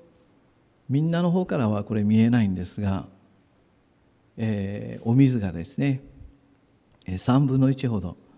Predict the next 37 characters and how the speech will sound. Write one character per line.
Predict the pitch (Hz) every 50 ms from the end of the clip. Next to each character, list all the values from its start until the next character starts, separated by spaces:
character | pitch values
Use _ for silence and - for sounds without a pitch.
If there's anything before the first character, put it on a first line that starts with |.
| _ _ _ _ _ _ -
え | 95 92 92
ー、 | 98
こ | - 107
の、 | 101 113 135 - - - - - -
え | 95 87
ー、 | 82
カ | - - 101
ッ | -
プ | _ - 107
の | 104 101
中 | 101 98 98 - 95 95
に、 | 95 117 131 127 - -
グ | -
ラ | 101 104 98
ス | - -
の | 110 107 101
中 | 104 113 - -
に、 | - 120 135 147 143 143 - - - - - - - - _ _ -
え | 110 104 101 101 101 - - - - - - - - -
ー、 | 113
入 | - 143 131
っ | 123
て | - - - - 104 87 85 -
い | - - -
ま | 98 98 110
す。 | - - - - - - _ _ _ _ _ _ _ _ _ _ _ - - _ - - - _ _ _ _ _ _ _ _ _ _ -
え | 135
ー、 | 135
私 | 143 165 240 240 -
た | 233 -
ち | - - 127
は | 123 127 135 127 117 95 - - - - _ _ _ _ _ _ _ _ _ _ -
聖 | - - - 233 262 262 233
霊 | 240 233 233 220 208
の | 214 208 208 208 - - - - - - -
一 | - 196 202
滴、 | - - - - 214 214 - - - - -